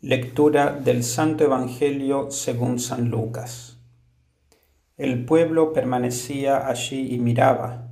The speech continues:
Sus jefes, burlándose, decían: "Ha salvado a otros, que se salve a sí mismo si es el Mesías de Dios, el elegido".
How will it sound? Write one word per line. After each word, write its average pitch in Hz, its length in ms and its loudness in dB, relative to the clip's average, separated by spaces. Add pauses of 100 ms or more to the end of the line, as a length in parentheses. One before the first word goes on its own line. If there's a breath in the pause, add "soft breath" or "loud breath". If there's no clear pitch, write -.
(640)
Sus - 380 -8
jefes, 147 520 0
burlándose, 147 800 2
decían: 117 840 -6 (680)
"Ha 135 100 2
salvado 139 560 2
a 131 80 4
otros, - 680 -2 (200)
que 120 100 -8
se 123 160 -6
salve 147 400 0
a 143 60 0
sí 139 180 -2
mismo 151 400 0
si - 160 -4
es - 180 -4
el 127 120 -2
Mesías 139 600 -2
de 120 120 2
Dios, 135 400 2
el 123 120 -4
elegido". 123 680 0